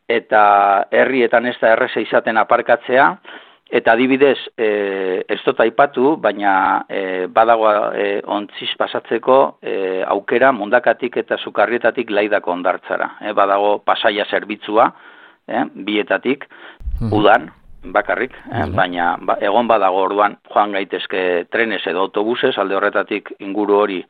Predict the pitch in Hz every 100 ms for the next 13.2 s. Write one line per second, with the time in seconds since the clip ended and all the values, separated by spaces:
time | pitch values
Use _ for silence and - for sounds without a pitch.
0 | - - - _ - - - 131 117 113
1 | 107 110 - 104 - 131 120 113 107 107
2 | 101 - 98 101 101 107 101 101 101 -
3 | 101 98 98 90 - - 92 90 90 90
4 | - 104 98 101 104 104 101 104 104 151
5 | - - - - _ - 98 92 90 98
6 | 98 95 98 90 90 92 90 90 92 98
7 | 107 110 - 151 160 - 90 92 117 139
8 | 87 87 85 95 90 87 92 90 95 -
9 | 90 90 87 87 90 - - - - -
10 | 523 - _ _ - 98 95 90 95 95
11 | 92 92 92 101 - 101 92 98 110 -
12 | 123 110 101 - 92 92 87 92 92 87
13 | 113